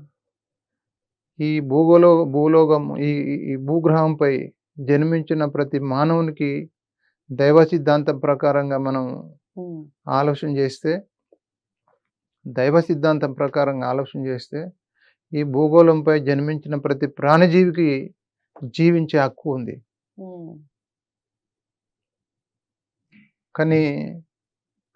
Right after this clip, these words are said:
Speaker 1: మానవుని కర్మ సిద్ధాంతానికి, కర్మ సిద్ధాంతానికి బట్టి పోతున్నాడు కాబట్టి ఇది ఒక, ఆ, మతాలను దృ-, దృష్టిలో పెట్టుకొని,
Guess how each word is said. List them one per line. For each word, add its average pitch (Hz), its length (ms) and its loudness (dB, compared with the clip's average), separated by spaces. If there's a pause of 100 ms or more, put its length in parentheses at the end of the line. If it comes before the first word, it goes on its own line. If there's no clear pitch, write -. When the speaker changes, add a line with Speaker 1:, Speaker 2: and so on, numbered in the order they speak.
(180)
Speaker 1:
మానవుని 175 600 2
కర్మ 160 320 0
సిద్ధాంతానికి, 165 1160 0 (1500)
కర్మ 147 280 0
సిద్ధాంతానికి 175 720 2
బట్టి 156 200 0
పోతున్నాడు 147 840 -4 (340)
కాబట్టి 143 800 -2 (760)
ఇది 135 400 -2
ఒక, 131 300 -4 (1600)
ఆ, 143 120 -8 (1900)
మతాలను 151 640 2
దృ-, 151 220 -2
దృష్టిలో 147 340 -4
పెట్టుకొని, 151 600 -6